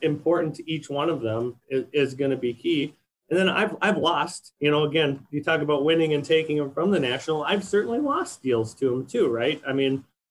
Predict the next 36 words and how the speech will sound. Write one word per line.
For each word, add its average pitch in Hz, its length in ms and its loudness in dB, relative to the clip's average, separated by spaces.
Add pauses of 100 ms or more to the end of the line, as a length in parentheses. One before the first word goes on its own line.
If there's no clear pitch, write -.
(100)
be, 160 140 4
be 156 260 0
lying 151 340 2
again 156 260 2
if 160 140 -2
I, 143 100 2
if - 200 -6
I 131 80 -2
hadn't 151 340 -4
lost 147 340 -6
plenty 147 260 0
of 131 140 -4
deals 143 440 0
to 185 120 2
them. 135 300 0
But, 131 320 0 (560)
um, 139 480 0 (400)
when, 170 260 2
when 180 160 4
you 165 120 6
lose, 196 360 2
it's 151 220 -4
not 170 240 0
a, 147 180 0
I 147 60 -2
mean, 151 380 -2
again, 156 340 2
it's, 139 320 -6 (500)
people 208 360 4
are, 190 280 2 (200)
are 165 100 2
going 170 300 2
to 165 80 4
love 151 360 2
their 156 140 4
provider 139 800 0